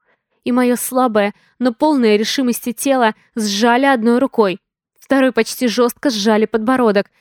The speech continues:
заставляя поднять голову, и губы обожгло поцелуем. Властным, требовательным, лишённым и намёка на нежность и мягкость, заставляющим принять то,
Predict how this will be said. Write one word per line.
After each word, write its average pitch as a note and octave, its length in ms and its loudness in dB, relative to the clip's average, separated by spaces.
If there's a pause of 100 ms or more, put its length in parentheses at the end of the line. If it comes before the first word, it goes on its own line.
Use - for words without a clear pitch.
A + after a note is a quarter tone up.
(100)
заставляя B3+ 500 0
поднять A#3+ 440 -2
голову, G3+ 460 2 (260)
и B3+ 120 -2
губы A#3+ 360 0
обожгло B3 500 0
поцелуем. G#3+ 640 -2 (600)
Властным, G#3+ 520 -2
требовательным, G#3 760 0 (240)
лишённым C4+ 640 0
и C#4+ 80 -2
намёка C4 420 0
на G#3+ 140 2
нежность G#3+ 560 -2
и C4+ 60 -2
мягкость, A#3 600 -2 (320)
заставляющим C4 720 0
принять B3+ 560 -2
то, B3 240 2